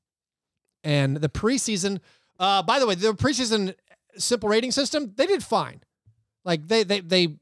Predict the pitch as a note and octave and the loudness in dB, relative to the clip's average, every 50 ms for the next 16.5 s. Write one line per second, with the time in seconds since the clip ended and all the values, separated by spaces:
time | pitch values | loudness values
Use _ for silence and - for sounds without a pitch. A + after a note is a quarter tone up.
0 | _ D3 F3+ F3 E3+ D#3 E3 E3 D#3+ C3+ D#3 G3+ A#3 G3+ - - G3 F3 E3+ - | _ -4 -2 -2 -2 -2 -2 -4 -2 0 0 0 0 0 0 2 2 2 2 2
1 | D#3 D3+ C3 B2 E3+ G3 - - - - - A#3+ - - C#3 B2 F3+ F#3 - - | -2 -2 0 2 2 2 2 0 -4 -4 -4 -6 -12 -12 -4 -2 0 0 0 0
2 | F#3+ - - D#3+ C#3+ - F3+ E3+ E3+ E3 D#3+ D3 D#3 D3+ C#3 - D#3+ D3+ C#3 - | -2 -2 0 -2 0 0 2 2 2 2 2 2 0 0 0 0 0 -2 -2 -2
3 | - - D3+ C#3 B2+ D#3 E3+ E3 D#3 - D3+ - D3+ D3 - - D3+ C#3+ C#3+ C3+ | -4 -4 -4 -2 0 2 2 2 0 -2 -4 -2 -2 -2 -2 -2 -4 -4 -4 -6
4 | - _ - _ _ _ - F3 F3+ E3 G#3 A3+ G#3 G3+ G3+ A3 A3 F#3 - - | -8 _ -16 _ _ _ 4 4 4 6 4 2 2 4 2 4 4 2 0 -2
5 | G#3 - E3 D3+ E3+ E3 D#3 D3+ B2+ D#3+ F#3+ G#3+ G3+ - F#3 F3 D#3 D3+ E3+ G3 | -8 -10 -6 -4 -2 2 2 2 4 4 2 2 2 2 0 0 2 2 2 2
6 | F3+ F3+ - F3+ F3+ E3+ - F3 D3 C#3 C#3+ E3 D#3+ - - E3 D#3 D3+ D3+ D3 | 0 0 0 0 0 0 0 0 0 2 2 2 0 0 -2 -2 0 0 0 0
7 | D3 D3 - C#3+ C#3 C#3 C#3+ C#3 - - - D3+ C#3 C#3 - - - - D3 A#2+ | -2 -4 -6 -6 -4 -4 -4 -4 -4 -4 -4 -4 -4 -4 -6 -12 -10 -8 -8 -6
8 | - - E3 D3 - - - - _ - C#3+ C3+ - F#3+ G#3+ G3+ - - C#3 C3+ | -2 0 0 0 0 -2 -6 -6 _ -14 -14 -4 0 2 2 2 0 -6 -8 -8
9 | C3+ A#2+ B2+ C#3 C3 C3 C3 C3 C3 - - _ _ _ _ _ _ _ _ _ | -6 -4 -2 -2 -2 -2 -2 -4 -6 -8 -8 _ _ _ _ _ _ _ _ _
10 | - D#3+ D#3+ D#3+ D#3+ D#3+ F3 G#3 A3+ A#3 A3+ F3+ F#3 A3 C4 B3+ - G#3+ G#3 F3 | -2 0 0 2 2 2 2 4 4 2 2 2 2 2 2 2 0 0 -2 0
11 | E3+ F3 D3+ B2 C3 C3+ D3 D#3+ D#3 C#3+ C3+ A#2+ A#2 B2 A#2 - E3 D#3+ D3+ C3+ | 0 0 0 -2 -2 -2 0 0 0 0 -2 -4 -6 -6 -2 0 0 0 0 0
12 | C#3+ E3+ F#3+ F3+ F3 E3+ F3 F#3+ A3+ B3 A#3+ G#3+ A3+ A3 A#3 A3+ - A3+ A3+ A#3+ | 2 2 2 2 0 0 0 0 0 0 0 0 0 0 0 -2 -2 -2 -2 -2
13 | - - G3 D#3+ - F3+ F#3 F#3 F3+ F3 E3 D3 D#3 E3+ F3 - - D#3 D#3+ D#3+ | -2 -4 -6 -4 -2 -2 0 0 0 -2 -2 0 0 0 0 -2 -4 -4 -4 -2
14 | - - F3+ D3+ E3+ F3 C#3+ - F#3 E3 F3 E3 C#3 E3 - D#3 D#3 F3 - - | 0 0 0 0 0 -2 -2 -4 -8 -6 -4 -4 -4 -4 -2 2 2 2 2 2
15 | - D#3+ E3 D3+ - D#3+ F3+ F3+ D#3+ D#3 E3+ E3+ - E3 D#3 F3 D#3+ - D#3+ D3+ | 0 2 2 2 4 4 4 4 4 4 2 2 2 2 2 2 0 -2 -4 -6
16 | D3 D#3+ C#3 - F3+ E3+ E3 D#3+ D#3 - | -4 -6 -6 -4 -2 -2 0 0 -2 -4